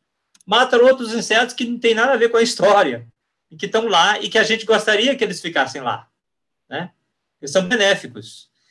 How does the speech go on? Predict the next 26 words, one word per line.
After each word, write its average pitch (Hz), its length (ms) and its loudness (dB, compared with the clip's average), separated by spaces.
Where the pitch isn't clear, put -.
Então, 202 460 -2
tudo 320 320 0
melhora 240 680 0
quando 160 200 -8
você 151 220 -4
reduz 147 480 -2
a 135 40 2
aplicação, 123 600 -8
né? 127 180 -14
Então, 180 400 -4
quando 202 200 2
você, 185 520 0
é, 143 280 0
é, 123 480 2
é, - 80 -4
substitui 202 960 0
o 156 100 -14
controle 233 500 0
químico 131 640 -8
por 170 140 -8
um 180 80 -8
controle 156 460 -4
genético, 151 680 0
né, 143 220 -10
é 160 180 0
melhor 165 460 -2